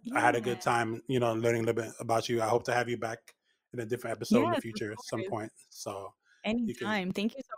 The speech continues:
Speaker 2: much for having me,
Speaker 1: Definitely.
Speaker 2: this was fun. <laughs>
Speaker 1: Um, yes, definitely. Um, before you go, um, anyone that listens to this, uh, how can they reach you on social media? They wanna just say hi or appreciate your discussion or,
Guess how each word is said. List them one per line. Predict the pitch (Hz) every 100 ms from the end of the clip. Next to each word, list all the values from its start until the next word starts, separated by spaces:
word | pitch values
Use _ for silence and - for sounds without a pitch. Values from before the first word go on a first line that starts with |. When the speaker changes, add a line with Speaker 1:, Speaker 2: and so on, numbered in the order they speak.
| 220
Speaker 2:
much | 226
for | 190
having | 196 190 208
me, | 170
Speaker 1:
Definitely. |
Speaker 2:
this | 165 185
was | 185 - 170 165
fun. | 165
<laughs> | -
Speaker 1:
Um, | 139 131 120 117 - - - - 147
yes, | 175 120
definitely. | 135 147 135 117 123 -
Um, | 135 123
before | 151 151 185
you | 240
go, | 180 117 101 -
um, | 120 113 107 107 - - - - - -
anyone | 143 143 143
that | 139 131
listens | 139 139 131
to | 123
this, | 120 117 -
uh, | 120 113 110
how | 135
can | 143
they | 139
reach | 127 131 -
you | 127
on | 117
social | 123 113 120
media? | 117
They | 107
wanna | 101 104
just | 104 -
say | 110
hi | 104 117 104 101
or | 98
appreciate | - 117 107 110 104
your | - 123
discussion | 101 - 101 - 107 107 98
or, | 95 95